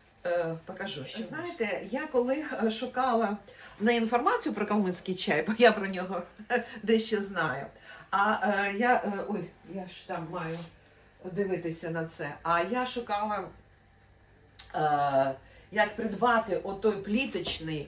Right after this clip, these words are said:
е, чай. Ну, я думаю, що коли-небудь я все-таки, е, це зроблю. Я його придбаю. То я там знайшла такі коменти цікаві,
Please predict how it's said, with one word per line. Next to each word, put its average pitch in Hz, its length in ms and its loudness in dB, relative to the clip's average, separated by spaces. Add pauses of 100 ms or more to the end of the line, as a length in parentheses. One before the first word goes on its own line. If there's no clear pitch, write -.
е, 156 120 -4
чай. 208 460 -2 (500)
Ну, 233 100 0
я 381 180 4
думаю, 330 300 0
що 311 340 -4 (440)
коли-небудь 254 640 -2
я 233 140 -2 (120)
все-таки, 226 520 -6 (120)
е, 190 260 -4
це 208 220 -4
зроблю. 151 520 -6 (500)
Я 202 280 2 (140)
його 196 380 0
придбаю. 160 640 -4 (280)
То 262 80 -2
я 359 200 4
там 339 240 2
знайшла 302 340 -2
такі 285 240 -6
коменти 214 540 2
цікаві, 214 720 2